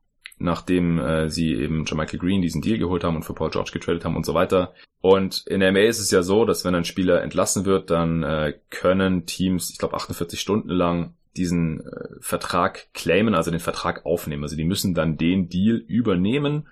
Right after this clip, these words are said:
Da gibt's eine bestimmte Reihenfolge in, bei diesen Waiver Claims und, ähm, das Team, das eben weiter oben ist in dieser Reihenfolge, wenn es mehrere Interessenten gibt an diesem Spieler, die bekommen den dann eben.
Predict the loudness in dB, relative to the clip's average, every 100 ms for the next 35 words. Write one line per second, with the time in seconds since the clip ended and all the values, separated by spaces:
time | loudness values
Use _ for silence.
0 | -20 _ -4 -4 -2 0 2 0 0 -2
1 | -2 2 0 0 -6 -4 0 2 0 4
2 | 6 6 4 2 2 0 -2 -2 -4 -8
3 | -12 -20 -4 0 0 0 0 2 2 2
4 | 4 0 0 0 2 0 -2 -4 -2 -2
5 | 0 -2 -2 -6 -4 0 0 0 -6 -20
6 | _ -4 -2 -2 -4 -2 -2 -6 -12 _
7 | _ -18 -18 -12 -2 0 2 2 4 4
8 | 2 0 0 2 4 2 -4 -4 2 4
9 | 4 2 4 4 6 2 0 2 2 4
10 | 0 0 0 0 0 -2 2 2 2 0
11 | 2 2 2 -2 0 2 4 4 4 4
12 | 4 4 4 2